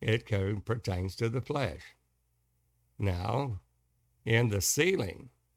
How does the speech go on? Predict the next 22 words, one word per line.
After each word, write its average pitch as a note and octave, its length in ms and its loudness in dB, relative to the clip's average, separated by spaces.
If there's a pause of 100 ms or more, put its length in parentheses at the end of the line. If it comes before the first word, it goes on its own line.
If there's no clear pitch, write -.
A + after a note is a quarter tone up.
(840)
the A2+ 120 4
sealing C#3+ 480 2
of F2 140 2
God, F2+ 380 -2
first D#3 320 0
thing, G2+ 460 0 (440)
is A#2 160 0
predicated G2 600 0
upon G2 640 0 (600)
the G2+ 360 2
growing A2+ 640 0 (460)
from A2+ 360 4
faith A2 360 2
to G#2+ 120 -2
faith, G#2 340 -2
from C3+ 220 0
glory F#2 300 2
to A#2 80 2
glory. A#2 480 2
And B2 100 -2
then G#2 400 -2
growing, A#2+ 540 2